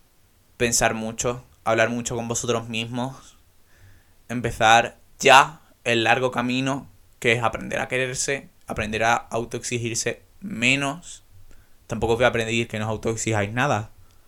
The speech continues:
pero autoexigirse menos, porque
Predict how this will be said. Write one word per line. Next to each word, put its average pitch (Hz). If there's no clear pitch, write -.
pero 113
autoexigirse 113
menos, 120
porque -